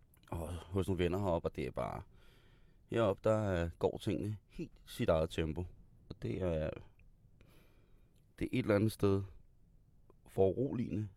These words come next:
og et andet sted er det beroligende. Det er svært at forklare, men når vind og vejr ligesom brager løs, så er der en flok tosser, som render ud i vandet, når fiskekutterne,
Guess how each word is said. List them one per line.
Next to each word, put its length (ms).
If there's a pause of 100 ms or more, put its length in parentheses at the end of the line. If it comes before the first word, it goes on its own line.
(160)
og 100
et 60
andet 200
sted 280
er 60
det 80
beroligende. 500 (1300)
Det 60
er 40
svært 220
at 60
forklare, 380 (200)
men 380
når 360 (120)
vind 220
og 80
vejr 180
ligesom 360 (340)
brager 240
løs, 260
så 360 (1600)
er 100
der 120
en 100
flok 220
tosser, 360
som 200
render 260
ud 240 (800)
i 120
vandet, 380 (220)
når 120
fiskekutterne, 760